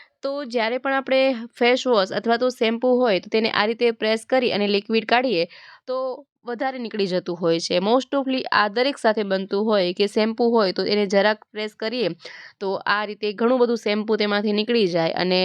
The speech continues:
હેન્ડ વોશ હોય તો તેમાંથી ઘણું બધું લિક્વિડ નીકળી જાય. તો આપણે આટલા માત્રામાં તે શેમ્પૂ અથવા તો લિક્વિડની જરૂર નથી, તો તેના માટે તમે આઈડિયાનો ઉપયોગ કરી શકો.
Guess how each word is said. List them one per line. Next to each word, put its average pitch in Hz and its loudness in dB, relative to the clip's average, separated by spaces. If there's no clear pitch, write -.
હેન્ડ 202 0
વોશ 208 2
હોય 196 0
તો 180 0
તેમાંથી 190 -2
ઘણું 202 2
બધું 180 2
લિક્વિડ 208 -4
નીકળી 175 0
જાય. 170 2
તો 285 -12
આપણે 294 -2
આટલા 277 -2
માત્રામાં 269 0
તે 269 -2
શેમ્પૂ 254 2
અથવા 262 0
તો 262 4
લિક્વિડની 240 0
જરૂર 233 4
નથી, 226 0
તો 190 -8
તેના 220 2
માટે 240 0
તમે 240 0
આઈડિયાનો 202 0
ઉપયોગ 233 -2
કરી 185 -2
શકો. 175 -4